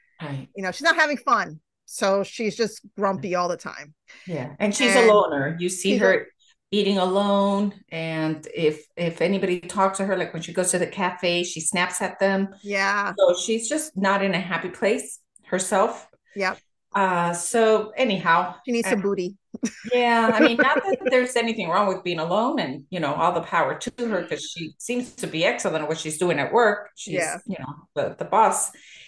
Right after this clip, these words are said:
Speaker 1: Uh, but she's not happy. You could tell that she's just not happy.
Speaker 2: Mm-hmm.
Speaker 1: And so now the friend who was brought in by Mia, Mia's best friend, who really came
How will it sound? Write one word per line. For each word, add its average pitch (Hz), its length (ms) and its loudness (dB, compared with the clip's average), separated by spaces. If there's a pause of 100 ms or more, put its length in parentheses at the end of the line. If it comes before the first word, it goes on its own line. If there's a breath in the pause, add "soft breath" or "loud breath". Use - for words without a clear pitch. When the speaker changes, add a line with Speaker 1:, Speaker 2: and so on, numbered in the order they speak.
(200 loud breath)
Speaker 1:
Uh, 180 520 2 (420)
but 196 240 4
she's 226 260 -4
not 190 180 2
happy. 135 360 -6 (120)
You 185 120 -8
could - 280 -6
tell 190 440 2 (100)
that 170 120 -6
she's - 260 -2
just - 240 -4
not 160 280 0
happy. 151 480 -2 (140)
Speaker 2:
Mm-hmm. 175 220 -12
Speaker 1:
And 208 160 0
so 214 140 2
now 214 640 2
the 185 360 2 (140)
friend 247 460 2 (300)
who 208 100 -4
was 175 260 -4
brought 196 340 2
in 185 160 0
by 165 180 0
Mia, 160 380 -2
Mia's 175 420 -4
best 190 280 2
friend, 147 320 -2 (380 soft breath)
who 196 180 0
really 226 340 6
came 202 640 0